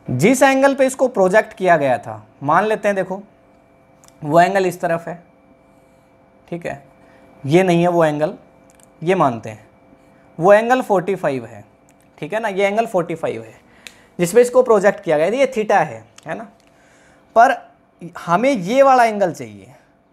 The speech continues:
हमें ये अल्फा चाहिए, मतलब ये मैक्सिमम हाइट पे पहुंचने के बाद प्रोजेक्शन पॉइंट से, देखो seen from the point of projection, उसके साथ क्या एंगल बना रहा है, है ना,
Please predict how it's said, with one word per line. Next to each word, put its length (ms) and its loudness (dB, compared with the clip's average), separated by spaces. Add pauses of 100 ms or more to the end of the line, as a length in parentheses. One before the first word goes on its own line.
(140)
हमें 200 -6
ये 120 -2
अल्फा 460 -2
चाहिए, 360 -18 (920)
मतलब 340 4
ये 580 2 (320)
मैक्सिमम 800 -2
हाइट 380 -2
पे 100 -4
पहुंचने 500 -4
के 160 -2
बाद 460 4 (560)
प्रोजेक्शन 680 2
पॉइंट 340 -2
से, 280 -10 (180)
देखो 320 -4 (480)
seen 460 -2
from 320 2
the 80 4 (160)
point 360 -2
of 280 0
projection, 480 -2
उसके 420 -2
साथ 380 -2
क्या 120 2
एंगल 280 -2
बना 260 -10
रहा 140 -16
है, 140 -20
है 100 -12
ना, 120 -12